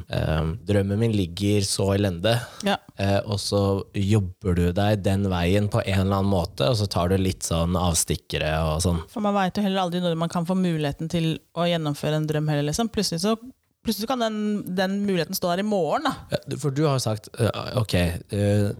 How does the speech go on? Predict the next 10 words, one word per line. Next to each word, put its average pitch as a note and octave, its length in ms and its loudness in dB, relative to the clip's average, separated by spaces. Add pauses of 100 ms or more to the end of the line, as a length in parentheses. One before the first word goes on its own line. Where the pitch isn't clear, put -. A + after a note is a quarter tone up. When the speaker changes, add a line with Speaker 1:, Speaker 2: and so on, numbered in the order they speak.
(440)
Speaker 1:
det A2 100 0
er A2 80 2
en A2 100 0
drøm, C#3 300 2 (140)
men, A2 580 2 (360)
eh, F#2+ 520 4
det G2+ 80 2
er A2 80 6
en G#2+ 80 2
tids-, - 260 -2